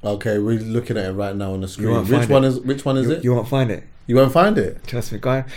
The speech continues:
Speaker 2: Uh,
Speaker 1: Well, how did you get it then?
Speaker 2: My sister got it from China. A
Speaker 1: Oh,
Speaker 2: guy,
Speaker 1: serious?
Speaker 2: a guy,
Speaker 1: Let me
Speaker 2: free,
Speaker 1: shout out
Speaker 2: a
Speaker 1: to the
Speaker 2: guy,
Speaker 1: Chinese.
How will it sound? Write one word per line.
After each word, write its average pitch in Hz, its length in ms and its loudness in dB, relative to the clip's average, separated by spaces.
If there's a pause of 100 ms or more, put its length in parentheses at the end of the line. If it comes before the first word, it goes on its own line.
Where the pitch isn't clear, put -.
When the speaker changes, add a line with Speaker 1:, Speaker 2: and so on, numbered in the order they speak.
(380)
Speaker 2:
Uh, 123 260 4 (440)
Speaker 1:
Well, 123 140 6
how 190 100 10
did 202 160 4
you 202 160 2
get 110 160 2
it 82 160 -8
then? 95 120 -6
Speaker 2:
My 104 60 -2
sister 131 280 2
got 104 140 -2
it - 40 -10
from 104 140 -10
China. 117 400 0 (260)
A 104 100 -4
Speaker 1:
Oh, 196 320 10
Speaker 2:
guy, - 60 2
Speaker 1:
serious? 220 320 6
Speaker 2:
a 180 100 8
guy, 143 160 8
Speaker 1:
Let - 80 6
me 160 60 0
Speaker 2:
free, 151 140 6
Speaker 1:
shout 139 120 2
out 113 80 4
Speaker 2:
a 127 40 2
Speaker 1:
to 117 60 0
the - 40 2
Speaker 2:
guy, 139 260 8
Speaker 1:
Chinese. 107 160 -4